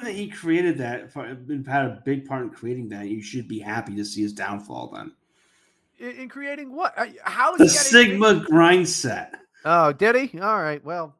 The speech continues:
Speaker 2: I thought Sigmas didn't have girlfriends or gay porn careers. I, I don't know.
Speaker 1: <laughs>
Speaker 2: You know, I just, I, I'm not
Speaker 1: See, he's a Sigma because he doesn't care that you th-,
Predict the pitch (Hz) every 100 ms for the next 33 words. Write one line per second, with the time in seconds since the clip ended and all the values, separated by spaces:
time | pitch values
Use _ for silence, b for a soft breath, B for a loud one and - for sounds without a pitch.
0 | _ _ _ - 170 208 165 - 175 147
1 | 135 117 _ _ 151 143 131 131 117 -
2 | 110 95 - 90 87 101 90 85 - _
3 | _ _ _ _ _ 127 104 - 101 87
4 | 85 80 - 147 147 185 185 185 320 277
5 | 254 262 B B B B B - 196 196
6 | 196 _ _ _ _ 202 214 247 208 -
7 | - - - - - 170 214 254 202 160
8 | 220 214 202 - 254 190 151 135 135 147
9 | 135 123 147 135 - _ - - 131 92
10 | - 67 _ _ _ _ - 101 - 113
11 | 117 104 - - 113